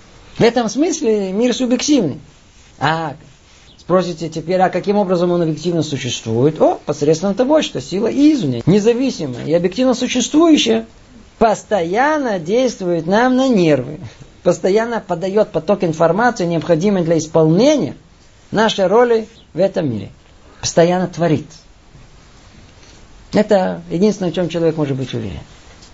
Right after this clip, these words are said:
Итак, дорогие друзья, мы успели разобрать только толику того, что есть этот мир. Даже приблизительно мы не прикоснулись к сути, даже приблизительно не прикоснулись ко всей глубине этого вопроса. Только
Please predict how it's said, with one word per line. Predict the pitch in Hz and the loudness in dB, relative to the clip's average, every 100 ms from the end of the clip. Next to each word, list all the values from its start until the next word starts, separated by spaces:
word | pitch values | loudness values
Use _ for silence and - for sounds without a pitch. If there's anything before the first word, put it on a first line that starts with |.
| - - - - - - - - - - - - | -20 -20 -20 -20 -20 -20 -20 -20 -20 -20 -20 -2
Итак, | 196 233 262 254 | 0 2 2 2
дорогие | 214 226 202 226 | 2 0 -2 -6
друзья, | 196 214 175 214 208 202 190 185 - | -4 -4 -2 -2 0 -2 -6 -14 -8
мы | 196 226 | 2 4
успели | - 220 220 | 4 2 4
разобрать | 208 190 196 202 202 190 | 2 0 0 0 0 0
только | 196 185 190 175 175 160 151 147 - | -2 -4 -4 -4 -4 -6 -8 -12 2
толику | 240 214 202 185 | 4 4 2 -2
того, | 175 190 | 0 0
что | 185 - 180 | -2 -2 0
есть | 170 156 | 0 0
этот | 143 143 120 | -2 -2 -2
мир. | 110 - - - - - - - | -6 -8 -18 -20 -20 -20 -20 -8
Даже | 135 175 196 | 0 0 0
приблизительно | - 220 214 190 240 220 196 185 | 0 0 0 -2 -4 -2 -2 0
мы | 180 | 0
не | 170 | 0
прикоснулись | 170 165 170 - 190 180 151 139 135 | -4 -4 -4 -2 2 2 2 -2 -6
к | - | -6
сути, | 160 127 123 120 - - | -4 -4 -4 -8 -10 -4
даже | 165 165 | -2 -2
приблизительно | 160 175 185 190 185 156 | -4 -6 -6 -6 -6 -6
не | 147 | -6
прикоснулись | 147 143 139 156 147 139 | -6 -8 -6 -4 -6 -6
ко | - 135 | -10 -6
всей | 156 | -4
глубине | 131 139 131 151 160 | 0 2 4 4 4
этого | 143 131 127 | 2 -2 -4
вопроса. | 123 113 110 - - - - - - - - - - - - | -4 -6 -8 -12 -20 -20 -20 -20 -20 -20 -20 -20 -20 -20 -4
Только | 202 196 185 175 165 | -2 2 2 2 -2